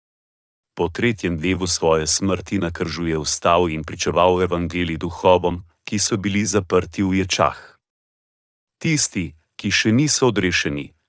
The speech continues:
so kot duhovni zaporniki v ječi greha in njim Jezus pričuje evangelij resnice, evangelij vode in krvi.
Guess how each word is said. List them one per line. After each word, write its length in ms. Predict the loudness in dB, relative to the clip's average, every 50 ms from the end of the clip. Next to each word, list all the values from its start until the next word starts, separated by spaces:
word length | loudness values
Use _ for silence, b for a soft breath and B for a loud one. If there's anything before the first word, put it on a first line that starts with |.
| _ _ _
so 220 | -6 -4 -4 -4 -4
kot 220 | -4 -4 -6 -4
duhovni 460 | -6 -6 -2 0 2 2 2 2 0 0
zaporniki 680 | -2 -2 0 2 2 2 2 2 0 -2 -2 -2 -2 0
v 80 | 0 0
ječi 340 | -2 -2 -4 -4 -6 -4
greha 480 | -4 -2 -2 0 -2 -2 0 2 2 2 2
in 200 | 0 -4 -4 -2
njim 280 | 0 0 2 2 2
Jezus 480 | 2 2 0 0 0 -2 -4 -4 -4 -4
pričuje 640 | -6 -6 -8 -6 -6 -4 -4 -2 0 2 2 0 0
evangelij 640 | -2 -2 -2 -2 -2 -2 -2 -2 -2 0 0 0 0
resnice, 640 | 0 -2 -2 0 0 0 0 0 0 -4 -4 -6 -8 _ _ _ _ _ -6
evangelij 640 | -6 -4 -4 -4 -6 -4 -2 -2 -2 0 0 0 0
vode 460 | 2 2 2 2 2 0 -2 -4 -4 -6 -6
in 180 | -4 -4 -4
krvi. 480 | -4 -2 2 2 2 2 0 -4 -8